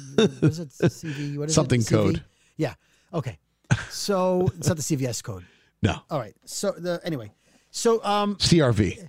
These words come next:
Speaker 1: C R V, right. Go ahead and if you buy merchandise, if you happen to, from the Brooklyn Boys, and post a picture of you wearing it or holding it, if it's a mug or, you know, tumbler or whatever,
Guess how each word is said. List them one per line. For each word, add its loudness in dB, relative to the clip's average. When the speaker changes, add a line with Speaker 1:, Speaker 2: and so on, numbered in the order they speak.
Speaker 1:
C -2
R 4
V, 0
right. -8
Go 0
ahead 0
and 0
if -4
you 0
buy 0
merchandise, -2
if -10
you -2
happen -4
to, -2
from -10
the -2
Brooklyn -4
Boys, -10
and 0
post 0
a 0
picture 0
of -2
you 4
wearing 2
it 2
or 2
holding 0
it, 2
if -4
it's -8
a -2
mug -2
or, -6
you -10
know, -10
tumbler -10
or -8
whatever, -12